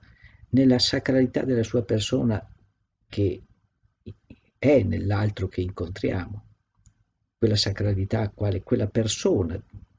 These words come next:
considerata deviante attinge proprio attraverso la dignità della sua persona. Quante volte ci stupiamo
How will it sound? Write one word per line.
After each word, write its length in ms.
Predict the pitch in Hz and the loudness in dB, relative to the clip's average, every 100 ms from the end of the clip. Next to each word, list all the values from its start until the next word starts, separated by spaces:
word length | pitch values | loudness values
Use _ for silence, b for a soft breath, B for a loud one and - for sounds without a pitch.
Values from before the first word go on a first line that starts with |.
| _ | _
considerata 580 | - 92 - 101 110 101 | -8 -6 -2 -2 0 -2
deviante 640 | 90 85 98 101 98 - - | -4 -4 -2 -2 -4 -8 -6
attinge 960 | - - _ _ 220 131 85 - - - - - _ _ _ _ _ _ _ _ _ _ _ | -8 -8 _ _ -2 0 -2 -6 -12 -16 -20 -20 _ _ _ _ _ _ _ _ _ _ _
proprio 280 | - - 143 | -8 -2 -2
attraverso 640 | - 113 110 135 - 101 | 0 0 0 -2 -2 0
la 140 | 101 | 0
dignità 680 | 107 104 160 147 135 104 - | 0 -2 0 2 2 0 -6
della 240 | - - - | -6 -14 -14
sua 180 | - - | -14 -12
persona. 540 | 92 - - - 101 _ _ _ _ _ _ _ _ _ | -12 -12 -14 -16 -20 _ _ _ _ _ _ _ _ _
Quante 260 | - - | -16 -8
volte 300 | 101 87 - 87 | -6 -6 -10 -10
ci 160 | - | -4
stupiamo 840 | 98 - - 104 - - - - | -4 -4 -6 -6 -4 -8 -10 -18